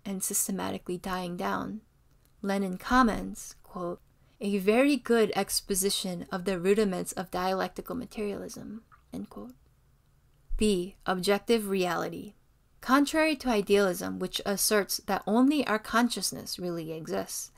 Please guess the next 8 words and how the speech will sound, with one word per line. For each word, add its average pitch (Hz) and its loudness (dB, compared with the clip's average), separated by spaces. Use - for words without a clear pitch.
and 196 0
that 196 0
the 226 0
material 285 0
world, 196 0
being, 185 -2
nature, 190 0
exists 190 -2